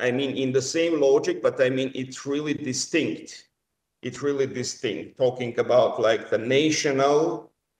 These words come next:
forms, but, uh, again, the reference towards historicism, but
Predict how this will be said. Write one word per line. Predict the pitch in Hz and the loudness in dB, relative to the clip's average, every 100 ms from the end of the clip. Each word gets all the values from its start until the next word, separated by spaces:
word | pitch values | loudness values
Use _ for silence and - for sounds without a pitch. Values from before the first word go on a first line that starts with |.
| _ _ _ | _ _ _
forms, | - 160 151 170 180 196 - - - _ _ _ _ _ | -4 4 6 4 2 -2 -4 -6 -12 _ _ _ _ _
but, | 135 127 - - - | 4 4 2 -10 0
uh, | 131 123 120 117 117 | 4 6 6 6 4
again, | - 131 143 127 120 | 4 4 4 4 4
the | 113 | 4
reference | 117 117 117 127 117 | 6 4 2 -2 -2
towards | - 131 120 123 117 - | -4 -4 4 4 4 -2
historicism, | - 123 - 160 160 185 180 - 185 185 185 190 190 - - | -12 -10 -4 4 6 6 2 0 2 4 2 -2 -4 -6 -2
but | - 139 - - _ | 4 4 2 -14 _